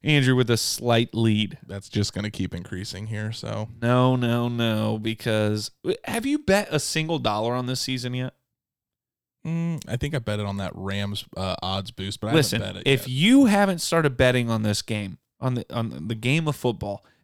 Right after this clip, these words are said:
Speaker 1: there are so many promos and shit right now that all the time that want you to sign up so bad, you could literally just spend fifty dollars, make forty-five, take all that ninety-five out, have a good weekend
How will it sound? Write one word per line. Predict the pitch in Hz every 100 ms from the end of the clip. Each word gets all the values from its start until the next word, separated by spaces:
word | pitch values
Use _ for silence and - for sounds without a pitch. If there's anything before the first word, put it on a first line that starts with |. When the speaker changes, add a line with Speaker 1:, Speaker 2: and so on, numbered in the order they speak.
| _
Speaker 1:
there | 160 170
are | 123 123
so | - - 185
many | 220 196
promos | - 165 151 117 107
and | 110
shit | - 113 - _
right | 120 117
now | 98 110 107 -
that | 120 - -
all | 165
the | 240
time | - 208 185 - _ _ _
that | 139 123
want | 131 165
you | 170
to | 160
sign | - 151
up | 156 160
so | 180
bad, | 180 190 -
you | 185
could | 175
literally | 170 180 180 151
just | 123 - _ _ _
spend | - - 131 160
fifty | 180 -
dollars, | 160 147 139 139 - _ _ _ _ _ _ _
make | 117 135
forty-five, | 147 143 127 131 123 117 _ _ _
take | - 127 131
all | 131
that | 127 123
ninety-five | 113 117 117 - 113 110
out, | 110 104 _ _ _ _ _ _ _
have | 123 117
a |
good | 110 104
weekend | 101 95 -